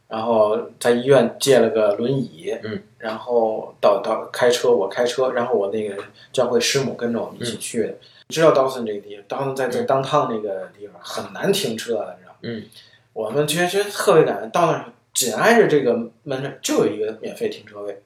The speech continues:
Speaker 2: 嗯。
Speaker 1: 我们就停那儿，我说这是，这是神引导，
Speaker 2: 嗯。
Speaker 1: 我们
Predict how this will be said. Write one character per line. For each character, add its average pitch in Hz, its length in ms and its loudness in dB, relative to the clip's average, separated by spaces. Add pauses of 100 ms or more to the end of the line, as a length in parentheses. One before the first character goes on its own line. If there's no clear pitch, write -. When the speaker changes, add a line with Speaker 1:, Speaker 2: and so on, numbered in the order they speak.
(120)
Speaker 2:
嗯。 110 220 -10 (220)
Speaker 1:
我 110 100 -10
们 110 100 -12
就 143 80 4
停 156 220 0
那 147 160 2
儿， 117 100 -2
我 110 60 -6
说 113 160 -6
这 127 180 -2
是， 117 240 -4
这 113 180 -8
是 107 200 -8
神 113 340 -4
引 113 140 -6
导， 98 260 -8
Speaker 2:
嗯。 101 160 -6
Speaker 1:
我 87 120 -10
们 - 80 -20